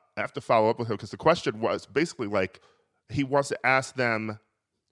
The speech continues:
"Please explain to me what about critical race theory actually upsets you."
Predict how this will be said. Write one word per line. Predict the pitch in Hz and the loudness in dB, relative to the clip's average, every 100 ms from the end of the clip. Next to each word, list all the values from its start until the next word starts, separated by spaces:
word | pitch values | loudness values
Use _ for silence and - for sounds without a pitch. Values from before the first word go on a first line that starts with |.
| _ - | _ -12
"Please | 156 185 202 185 - - _ _ _ _ _ 135 | -6 -4 -4 -6 -12 -16 _ _ _ _ _ -4
explain | 135 - 120 113 110 | -4 -6 -4 -4 -4
to | - 107 | -6 -6
me | 95 87 87 - | -6 -6 -8 -10
what | 90 101 101 | -4 -2 -2
about | 90 87 82 | -4 -4 -6
critical | - 90 87 | -8 -8 -8
race | 87 87 - | -8 -8 -10
theory | 90 73 85 76 - _ _ _ - | -14 -12 -10 -12 -14 _ _ _ -2
actually | 120 107 - 104 90 | 0 2 -2 -8 -8
upsets | - - 69 - - | -8 -8 -10 -10 -16
you." | - 80 | -14 -14